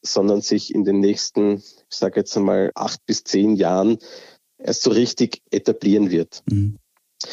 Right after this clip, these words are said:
Speaker 1: Aktuell wird, äh, die künstliche Intelligenz im, im Hotel-Social-Media-Marketing primär als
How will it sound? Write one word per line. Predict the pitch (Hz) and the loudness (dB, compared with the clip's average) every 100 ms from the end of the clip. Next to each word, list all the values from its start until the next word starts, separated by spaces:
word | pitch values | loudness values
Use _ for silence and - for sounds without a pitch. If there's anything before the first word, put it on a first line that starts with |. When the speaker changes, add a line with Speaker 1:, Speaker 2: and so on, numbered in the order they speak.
| - - - | -16 -16 -4
Speaker 1:
Aktuell | 131 - 170 165 | -4 2 2 4
wird, | 151 151 - - 143 | 4 2 0 -4 -2
äh, | 117 110 | 0 2
die | 110 123 | 0 0
künstliche | 147 143 - 143 123 | 0 0 0 0 2
Intelligenz | 123 110 110 98 104 - | 2 0 2 2 2 2
im, | 110 101 | 2 2
im | - 107 | 0 0
Hotel-Social-Media-Marketing | 117 - 92 120 151 139 135 135 139 131 120 - - 127 120 | 0 0 0 2 0 0 0 2 2 2 0 -4 -2 -2 0
primär | 131 127 120 | 2 2 4
als | 117 113 | 2 -2